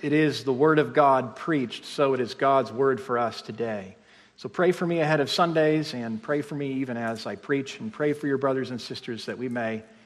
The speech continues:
hear and receive just as we have sung. Well, this last week I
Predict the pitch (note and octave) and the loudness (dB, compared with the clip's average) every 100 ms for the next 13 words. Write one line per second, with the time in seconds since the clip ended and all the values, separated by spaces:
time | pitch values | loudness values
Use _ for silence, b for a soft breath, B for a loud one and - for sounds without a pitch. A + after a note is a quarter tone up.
0 | b - F3+ F#3+ G3 D3+ C#3+ C#3+ - - | b -8 0 2 2 -4 -6 -6 -6 -2
1 | B2+ A2+ A#2+ - C3 - A#2 A#2+ A2+ G2 | 0 -2 -8 -8 -10 -8 -14 -10 -10 -12
2 | - - A#2 F#2+ F2+ _ _ _ _ _ | -14 -10 -10 -10 -20 _ _ _ _ _
3 | _ _ _ _ _ _ B B B B | _ _ _ _ _ _ B B B B
4 | B B B B _ _ _ _ _ - | B B B B _ _ _ _ _ -4
5 | B2+ C3+ E3+ E3+ - D#3+ D#3 D3+ B2+ B2 | -2 0 4 4 4 4 4 4 2 2
6 | B2+ | 0